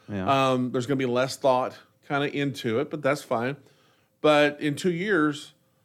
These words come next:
Speaker 2: don't come back and go, "Well, why isn't it generating money? Why is
Speaker 1: Mm-hmm.
Speaker 2: my competition number one, two, and three on a Google search and I can't be found? I'm on page eight or nine or ten."
Speaker 1: Right.
Speaker 2: Well,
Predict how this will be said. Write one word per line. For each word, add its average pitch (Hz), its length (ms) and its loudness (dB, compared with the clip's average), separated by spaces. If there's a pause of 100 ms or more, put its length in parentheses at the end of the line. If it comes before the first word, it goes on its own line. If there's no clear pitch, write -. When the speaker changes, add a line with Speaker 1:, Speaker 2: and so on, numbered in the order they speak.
(200)
Speaker 2:
don't 156 160 0
come 185 140 0
back 185 240 4
and 143 100 -4
go, 131 580 0 (100)
"Well, 120 380 -14
why 131 220 -8
isn't 175 220 -8
it 165 60 -8
generating 143 520 -6
money? 139 300 -6
Why 117 240 -8
is 147 60 -6
Speaker 1:
Mm-hmm. 107 100 -2
Speaker 2:
my 131 200 -4 (120)
competition 135 800 -6 (600)
number 139 220 -2
one, 139 340 0
two, 147 260 -4
and 127 120 -4
three 147 240 -4
on 135 120 0
a 120 40 -2
Google 143 340 -2
search 117 360 -4
and 120 100 -6
I 143 100 -2
can't 135 280 -8
be 120 80 -8
found? 139 340 -4
I'm 139 80 -2
on 113 120 -2
page 120 320 -6 (120)
eight 135 260 -8
or 110 100 -10
nine 120 260 -4
or 107 40 -6
ten." 107 520 -6
Speaker 1:
Right. 92 320 -2 (640)
Speaker 2:
Well, 135 320 0